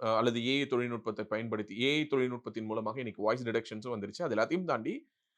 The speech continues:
ஒரு தனிப்பட்ட நபருடைய அந்தரங்கமான விஷயங்களை, பர்சனல் டீடெயில்ஸை, பேங்கிங் டீடெயில்ஸை, அவங்களுடைய ஆதார் எண், இந்த மாதிரியான கான்ஃபிடென்ஷியல் டீடெயில்ஸ் எல்லாத்தையும் பொதுவெளியில பேசினா,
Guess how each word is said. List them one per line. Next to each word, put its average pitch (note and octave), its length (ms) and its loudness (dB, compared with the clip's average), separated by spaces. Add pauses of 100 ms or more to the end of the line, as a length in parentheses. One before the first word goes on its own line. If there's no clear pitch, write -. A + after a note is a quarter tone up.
(120)
ஒரு C3+ 140 4
தனிப்பட்ட E3+ 400 6
நபருடைய D3+ 440 6
அந்தரங்கமான C3+ 640 4
விஷயங்களை, A#2 520 0
பர்சனல் B2+ 280 0
டீடெயில்ஸை, G#2+ 500 0
பேங்கிங் A#2 320 -2
டீடெயில்ஸை, G#2 380 -2
அவங்களுடைய A2 360 2
ஆதார் A2 380 6
எண், G#2+ 220 -4 (280)
இந்த A#2 140 2
மாதிரியான C3 440 6
கான்ஃபிடென்ஷியல் C#3 560 2
டீடெயில்ஸ் A#2 380 -2
எல்லாத்தையும் A2 380 -2
பொதுவெளியில C#3 400 4
பேசினா, A2+ 520 -4